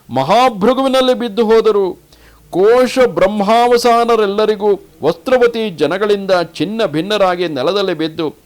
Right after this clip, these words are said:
ಮತ್ತವಾರಣಗಳ ತುಳಿತಕ್ಕೆ ಗುರಿಯಾದರು. ಬಾಣಕ್ಷಿತಿಗಳು ಶೂರರಾದ ದಾಶಪುರದವರನ್ನು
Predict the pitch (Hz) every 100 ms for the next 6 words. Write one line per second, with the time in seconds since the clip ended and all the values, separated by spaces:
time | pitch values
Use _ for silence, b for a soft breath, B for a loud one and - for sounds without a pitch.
0 | _ - 175 - 254 233 226 226 226 220
1 | 208 - b b b - 180 240 214 202
2 | 160 147 160 151 156 151 131 - b b
3 | b 127 110 151 202 240 262 - 226 226
4 | 226 220 208 147 180 233 208 196 185 160
5 | 120 135 190 160 190 185 175 180 175 170
6 | 156